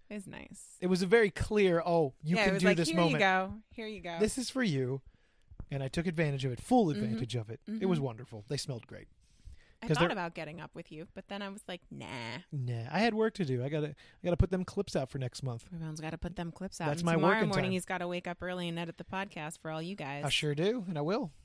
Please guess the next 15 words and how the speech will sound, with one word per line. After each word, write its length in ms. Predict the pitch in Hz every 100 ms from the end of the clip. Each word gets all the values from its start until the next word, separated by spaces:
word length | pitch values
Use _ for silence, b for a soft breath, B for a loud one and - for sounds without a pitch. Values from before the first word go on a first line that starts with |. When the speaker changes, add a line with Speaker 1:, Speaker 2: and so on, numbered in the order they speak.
| 156
Speaker 2:
I'll 80 | 120
put 140 | 156
it 80 | 143
out 160 | 160 -
for 100 | 135
everybody. 400 | 123 123 123 - _ _ _ _ _ -
Um, 400 | 151 143 143 143 _ _ _ _ _ _ _ _ _ _ _
but 180 | 226 208 -
there 220 | 175 202
you 160 | 190 160
go, 180 | 147 131
Steve. 300 | - 127 135
That's, 180 | 180
you 120 | 202 180
know, 180 | 117